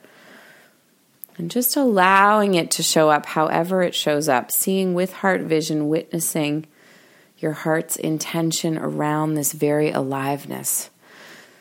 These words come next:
So seeing it may be luminous and bright, just seeing with heart vision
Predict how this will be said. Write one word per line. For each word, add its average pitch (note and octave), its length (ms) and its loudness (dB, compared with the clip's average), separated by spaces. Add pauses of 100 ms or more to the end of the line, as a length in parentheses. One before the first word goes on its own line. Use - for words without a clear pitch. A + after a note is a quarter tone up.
So - 200 -8
seeing F3 720 0
it D#3+ 120 -8
may D#3 160 -4
be C#3+ 180 -6
luminous E3 840 0
and C#3 180 -6
bright, D3+ 720 -4 (100)
just B3 220 -4
seeing C4+ 600 2
with A3 320 2
heart G#3 300 0
vision E3 680 0